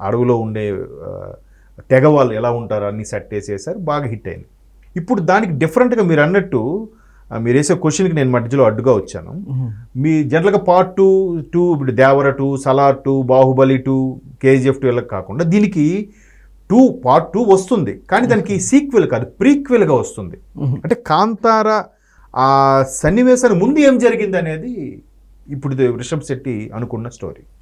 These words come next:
Speaker 2: ఓకే.
Speaker 1: So దానికి చాలా అవాంతరాలు వచ్చాయి. ఎన్ని అవాంతరాలు వచ్చాయంటే ఆ సినిమాకి సంబంధించిన మేకప్ మ్యాన్ ఒకడు చనిపోయాడు,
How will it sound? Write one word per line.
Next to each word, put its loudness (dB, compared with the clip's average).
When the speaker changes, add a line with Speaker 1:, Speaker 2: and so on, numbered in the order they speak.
Speaker 2:
ఓకే. -6
Speaker 1:
So 2
దానికి 2
చాలా 4
అవాంతరాలు 2
వచ్చాయి. -4
ఎన్ని 0
అవాంతరాలు 0
వచ్చాయంటే -4
ఆ 4
సినిమాకి -2
సంబంధించిన -2
మేకప్ 0
మ్యాన్ -2
ఒకడు -2
చనిపోయాడు, -4